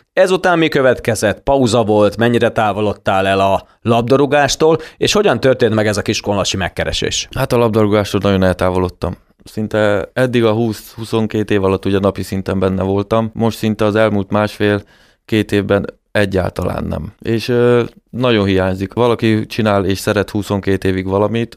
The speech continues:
Speaker 2: olyan egyszerűen nem tud túllépni rajta se, és abba hagyni se. De ugye nekem muszáj volt, elkezdtem úgymond a civil életemet, és, ö,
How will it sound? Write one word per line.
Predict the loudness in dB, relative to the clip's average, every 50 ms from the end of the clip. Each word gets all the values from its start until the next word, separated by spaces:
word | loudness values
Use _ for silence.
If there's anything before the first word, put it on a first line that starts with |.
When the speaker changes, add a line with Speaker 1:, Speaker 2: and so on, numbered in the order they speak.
| -14 -10 -8
Speaker 2:
olyan | -6 -2 0 0 0 2 0
egyszerűen | 0 -2 -2 -4 -2 0 0 0 0
nem | 0 0 0 0 -2 -4 -4 -8 -10 _ _
tud | -4 -4 -4
túllépni | -2 -2 0 2 2 2 2 0 0
rajta | 0 2 0 0 0 -2 -4
se, | -2 -2 -2
és | -2 -2 0
abba | 0 -2 0 0 -2
hagyni | -2 -2 -2 -4 -6
se. | -8 -8 -10 -10 -10 -4
De | 0 2 2 4
ugye | 4 2 2 2
nekem | 2 0 0 0 0 0
muszáj | 2 0 0 0 0 0 0 0
volt, | 0 2 2 2 2 0 -2 -4 -10 -20 _ _
elkezdtem | 0 0 0 0 0 -2 -2 0 0 0 2 2 0 -2 -4 -8 -14 -18 -8
úgymond | -6 -4 -2 0 0 0 0
a | -2
civil | -2 -2 -2 0 0 2
életemet, | 2 2 2 2 0 0 0 0 0 -2 -2 -4 -8 -10 _
és, | -2 -2 0 -2 -2 -2 -2
ö, | 0 2 2 2 2 0 0